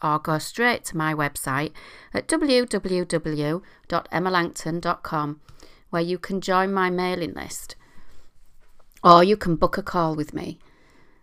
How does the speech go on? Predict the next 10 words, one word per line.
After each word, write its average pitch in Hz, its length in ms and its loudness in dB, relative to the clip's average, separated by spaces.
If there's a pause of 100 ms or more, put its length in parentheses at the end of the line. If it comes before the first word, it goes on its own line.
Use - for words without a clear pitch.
(2000)
When 202 140 2
you're 208 120 10
on 226 140 8
my 240 80 6
mailing 165 360 8
list, 160 300 2
you 202 100 0
get 202 440 4
information 180 1000 0 (1400)
and 165 140 -2